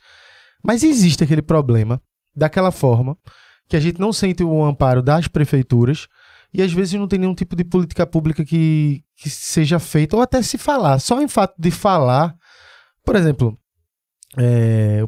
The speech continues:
a população joga muito lixo nas ruas, e fizeram aqui em Recife, Praia Limpa. Ninguém tava o-, obrigando ninguém a jogar o lixo, apesar de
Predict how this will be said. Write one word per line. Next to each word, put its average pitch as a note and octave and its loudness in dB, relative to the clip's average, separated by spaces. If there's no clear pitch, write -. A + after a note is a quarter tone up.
a C3+ -2
população F3+ 0
joga F3 2
muito F3+ 2
lixo E3+ 2
nas D#3+ 0
ruas, B2 4
e B2+ 0
fizeram C3 2
aqui C3+ -2
em B2 2
Recife, C3 0
Praia F3 0
Limpa. B2 -4
Ninguém F3 -2
tava G3+ 2
o-, C3+ 0
obrigando D#3+ 2
ninguém D3 2
a D#3+ 4
jogar D3 4
o F3 4
lixo, D3+ 4
apesar E3 2
de F3+ 0